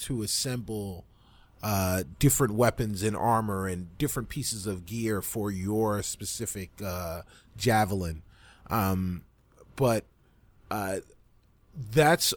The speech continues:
only going to matter if the narrative makes, gives it weight. Uh, and, or at least it will have a better chance of really, uh, resonating with,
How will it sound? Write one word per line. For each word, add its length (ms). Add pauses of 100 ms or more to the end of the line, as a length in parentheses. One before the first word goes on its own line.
only 340
going 340
to 160
matter 920 (480)
if 180
the 160
narrative 800
makes, 580
gives 260
it 120
weight. 320 (760)
Uh, 340 (100)
and, 460
or 260
at 180
least 520
it 260
will 500 (140)
have 220
a 40
better 280
chance 420
of 220
really, 540 (580)
uh, 400 (440)
resonating 800
with, 260